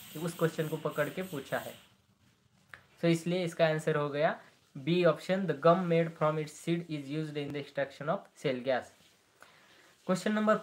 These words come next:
forty-one, which of the following have coral reefs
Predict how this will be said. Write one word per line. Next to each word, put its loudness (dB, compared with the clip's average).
forty-one, 4
which -2
of 2
the 0
following 4
have 6
coral 8
reefs -4